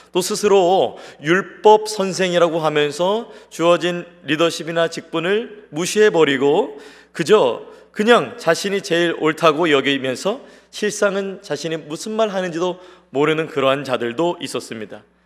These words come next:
아무튼 결과적으로 에베소 교회에 굉장히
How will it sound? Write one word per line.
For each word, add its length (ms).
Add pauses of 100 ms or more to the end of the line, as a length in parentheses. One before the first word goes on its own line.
(460)
아무튼 280
결과적으로 640
에베소 360
교회에 340
굉장히 580